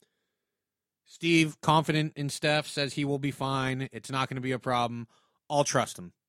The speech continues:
I believe him. But, man, please be right. <laughs> It, it does throw everything off when Steve has to sit him because of foul trouble,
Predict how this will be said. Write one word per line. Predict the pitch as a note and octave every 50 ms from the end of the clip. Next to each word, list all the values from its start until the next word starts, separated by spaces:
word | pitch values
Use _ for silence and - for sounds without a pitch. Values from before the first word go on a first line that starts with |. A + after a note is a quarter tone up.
| _ _ -
I | - C3+ C#3
believe | B2+ C3 B2+ B2 A#2 G#2+ E2+
him. | F2 F2 E2+ _ _ _ _ _ _ _ _ _ _ _ _ _ _ _ _ _ _ _ _ _ _ _ _ _ _ _ _ _ _ _ _ _ _ _ _ _ -
But, | D3 C#3 C3+
man, | C3 B2+ G#2+ F#2 F#2+ - _ _ _ _ _ _ _ _ _ _ _ _ _ _ _ _ _ _ _ _ _ _ _ _ _ _
please | - E3+ E3+ D#3+ C#3
be | A#2+ C3+ B2
right. | G#2+ F2+ F2 F2+ - _
<laughs> | _ - - - - D#3 - _ - F3 - _ - E3 C3 _ _ _ _ _ _ _ _ _ _ _ _ _ _ -
It, | C#3 C3+ - -
it | F3 E3 D3+
does | C3+ E3 D#3+ D#3 C#3
throw | - D#3 D3+ D3
everything | D3 C#3 C#3+ C3+ - C#3 C#3
off | C3+ B2 A2+ A2+ -
when | B2+ A#2+
Steve | - - - C3+ B2 B2+
has | B2+ A#2+ -
to | - A#2+
sit | - - B2+ B2
him | A#2+ A2+ A2 - _ _ _ _ _ _ _ -
because | - C3 - D3 C3 A#2
of | B2+ -
foul | C3+ B2+ B2+ C3+
trouble, | - - B2+ A#2+ A#2 B2 A#2+ A#2